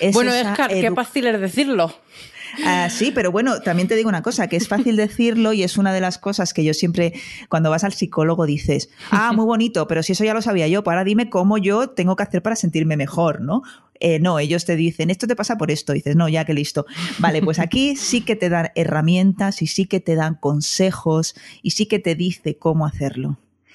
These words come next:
Speaker 1: Eh, entonces, bueno, pues a mí personalmente me, me ha servido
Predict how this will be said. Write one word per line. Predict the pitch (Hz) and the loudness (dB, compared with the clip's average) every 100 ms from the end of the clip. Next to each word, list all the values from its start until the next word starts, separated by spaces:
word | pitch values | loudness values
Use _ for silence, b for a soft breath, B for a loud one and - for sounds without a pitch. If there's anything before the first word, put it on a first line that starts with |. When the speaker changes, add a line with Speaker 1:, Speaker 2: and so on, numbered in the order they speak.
| B B B B - | B B B B 0
Speaker 1:
Eh, | 165 165 160 160 156 147 139 - | 2 4 2 2 2 2 0 0
entonces, | 170 185 220 | 0 2 0
bueno, | 196 180 | 0 0
pues | 156 160 | 0 0
a | |
mí | 160 170 | 2 2
personalmente | 190 202 185 170 170 175 180 | 0 0 0 2 2 2 2
me, | 180 160 151 | 2 2 2
me | 151 160 | 0 0
ha | 160 | 0
servido | - 180 175 175 180 | 0 0 2 2 0